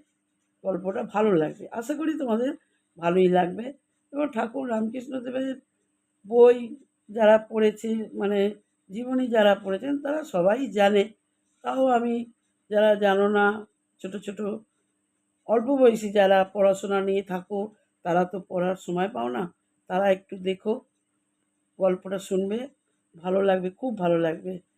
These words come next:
আর আমাদের মা-, মাঝখানেও তো রয়ে গেছে এই নরেন্দ্রনাথ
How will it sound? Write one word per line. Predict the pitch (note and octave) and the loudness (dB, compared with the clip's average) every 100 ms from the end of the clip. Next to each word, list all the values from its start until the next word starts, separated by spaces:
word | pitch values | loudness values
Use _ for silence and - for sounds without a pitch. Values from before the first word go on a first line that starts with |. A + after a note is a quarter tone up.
| _ _ _ _ _ _ _ _ _ _ _ _ _ _ _ - | _ _ _ _ _ _ _ _ _ _ _ _ _ _ _ -10
আর | F3 F3 F3+ _ _ _ _ _ | -6 -6 -8 _ _ _ _ _
আমাদের | G3 A3 A3+ B3+ | -2 0 2 0
মা-, | B3 A#3+ A3+ - | -2 -8 -10 -6
মাঝখানেও | A3+ A3+ - B3+ C4 C4 | -2 -2 -4 -6 -4 -4
তো | B3+ C4+ B3+ B3 _ _ _ | -4 -2 -2 -2 _ _ _
রয়ে | F#3+ A3 A#3 | 2 4 4
গেছে | A#3 A3 - F3+ A3 - | 4 0 -2 -6 -6 -10
এই | G#3 G#3 G3+ - _ _ _ _ - | -8 -8 -12 -18 _ _ _ _ -4
নরেন্দ্রনাথ | F#3 G3+ A3 A3+ A3+ A3 G#3+ | 2 2 4 2 2 2 2